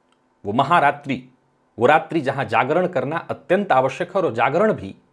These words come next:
अगर महाश्मशान में हो, मां गंगा के गोद रूपी तट पर हो, तब तो वो फिर और अद्भुत हो जाए।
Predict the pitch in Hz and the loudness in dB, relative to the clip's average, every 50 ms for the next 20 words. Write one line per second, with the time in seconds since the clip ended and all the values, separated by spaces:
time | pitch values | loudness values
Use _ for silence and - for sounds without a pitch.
0 | _ _ _ _ _ _ _ _ _ _ _ _ _ - - 110 123 113 113 135 | _ _ _ _ _ _ _ _ _ _ _ _ _ -8 -4 -2 -2 -2 -2 -2
1 | 131 - 196 - - - 131 127 - 156 160 185 180 151 117 - - - - _ | -2 -2 -2 -2 -2 -4 -8 -6 -4 -2 -2 -2 -2 -4 -6 -8 -10 -14 -20 _
2 | _ _ _ _ - 101 127 139 139 151 156 160 185 190 180 185 143 123 151 196 | _ _ _ _ -6 -2 -2 0 0 0 -2 0 0 -2 -2 -4 -4 -2 0 -2
3 | 196 165 160 151 - 156 - - 202 - - 147 117 104 104 101 104 - _ _ | 0 -2 -4 -6 -6 -6 -4 -4 -4 -4 -2 -4 -4 -2 -4 -8 -10 -12 _ _
4 | _ _ _ _ _ _ _ _ _ _ _ _ _ _ - - - - - 104 | _ _ _ _ _ _ _ _ _ _ _ _ _ _ -14 -14 -12 -8 -6 -6
5 | 101 101 - - - - - 131 - - 135 127 110 104 135 143 - - 107 98 | -6 -6 -10 -14 -10 -4 0 0 0 0 -2 -6 -8 -8 -10 -10 -10 -10 -10 -10
6 | 95 - - | -10 -14 -16